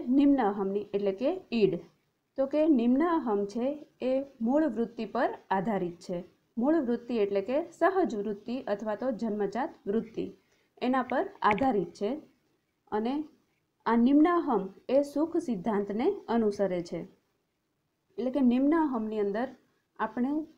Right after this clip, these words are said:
જે જે ઈચ્છાઓ છે, જે જે જરૂરિયાતો છે, જે માંગ છે કે જેના દ્વારા આપણને આનંદ પ્રાપ્ત થાય છે, જેના દ્વારા આપણને સુખ પ્રાપ્ત થાય છે,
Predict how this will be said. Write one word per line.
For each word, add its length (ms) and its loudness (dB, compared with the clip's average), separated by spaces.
જે 160 4
જે 220 0
ઈચ્છાઓ 560 -2
છે, 220 -6
જે 180 0
જે 240 0
જરૂરિયાતો 720 0
છે, 260 -8
જે 120 0
માંગ 380 0
છે 260 -6
કે 180 -4
જેના 320 -2
દ્વારા 380 -4
આપણને 460 -4
આનંદ 420 2
પ્રાપ્ત 400 -4
થાય 240 -4
છે, 180 -6
જેના 260 -2
દ્વારા 400 -2
આપણને 420 0
સુખ 320 -2
પ્રાપ્ત 480 -2
થાય 240 0
છે, 220 -2